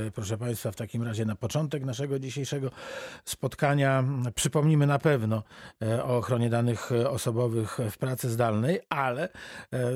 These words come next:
z naszych poprzednich spotkań mamy nieco zaległości, więc jeśli pan mecenas pozwoli, to od nich zaczniemy.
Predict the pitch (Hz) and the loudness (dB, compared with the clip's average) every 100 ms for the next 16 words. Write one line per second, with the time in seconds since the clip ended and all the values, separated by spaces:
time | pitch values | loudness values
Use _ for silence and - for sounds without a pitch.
0 | 127 107 - - 120 127 117 135 - 110 | -2 -4 -6 -4 -4 -4 -4 -6 -6 -4
1 | 147 131 127 107 - 120 - 135 113 131 | -2 0 -2 -2 -2 -4 -4 -6 -4 0
2 | 123 123 123 123 120 120 113 123 123 127 | 0 2 2 0 -2 -4 0 0 0 -2
3 | 117 113 107 135 127 135 120 110 123 123 | -2 -2 -2 -4 -4 -4 -4 -2 -4 -6
4 | 120 - - - - 113 113 131 120 101 | -10 -14 -20 -12 -2 0 0 0 -2 -2
5 | 113 110 113 107 110 101 110 104 98 - | -4 -2 -2 -2 -4 -2 -2 -2 -4 -4
6 | 85 78 | -4 -6